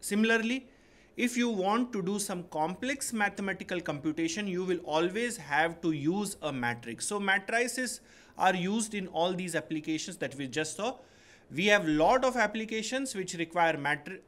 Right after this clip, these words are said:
matrix. These are some of the basic ones. So element arrangement in matrix is as given on the slide.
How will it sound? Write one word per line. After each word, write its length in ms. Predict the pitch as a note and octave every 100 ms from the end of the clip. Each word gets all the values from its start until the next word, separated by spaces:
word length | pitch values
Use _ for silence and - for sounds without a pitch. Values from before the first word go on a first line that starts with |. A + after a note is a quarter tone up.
| -
matrix. 600 | C#3 C#3 C#3+ C#4 - - - _ - B2
These 240 | F3 G3+
are 140 | F3+
some 260 | E3+ - D#3+
of 180 | C3+ B2+
the 100 | G3+
basic 480 | G#3+ B2+ A2+ B2 G#2+
ones. 400 | G2 F2+ - - _ _ _ _ _ _ _ _ _ _ _ _ _ _ _ _ _ - - - _ _ _ _ _ _ _ _ _ _
So 100 | - -
element 420 | A3+ C4 C#4 C4 -
arrangement 560 | F#3 G3+ G3+ F#3+ G3 F#3+
in 180 | D#3+ D3+
matrix 460 | D#3 E3 G#3 G#3
is 160 | E3 D3+
as 260 | D#3+ C#3+
given 380 | B2+ C#3 D#3+ D#3 - _ _ _ _ -
on 140 | C3+
the 60 | A#2+
slide. 480 | - C3+ E3 B3+